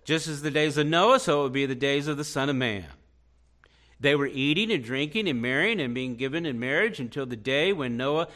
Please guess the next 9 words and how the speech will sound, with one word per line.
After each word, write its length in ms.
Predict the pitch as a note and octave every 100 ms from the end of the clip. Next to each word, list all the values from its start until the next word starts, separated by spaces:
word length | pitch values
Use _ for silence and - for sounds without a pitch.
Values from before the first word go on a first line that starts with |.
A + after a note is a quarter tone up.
| -
entered 380 | C#3 D#3 D3+ B2+
the 160 | A#2+ A2
ark. 360 | D3+ B3 B3+
The 80 | A#2+
flood 360 | - G#3+ A#3 F3
came 360 | G#3 G3+ G3+ G#3
and 300 | D#3+ F3+ F3+
destroyed 500 | F3+ - D3+ D3 C#3+
them 280 | C#3+ C#3+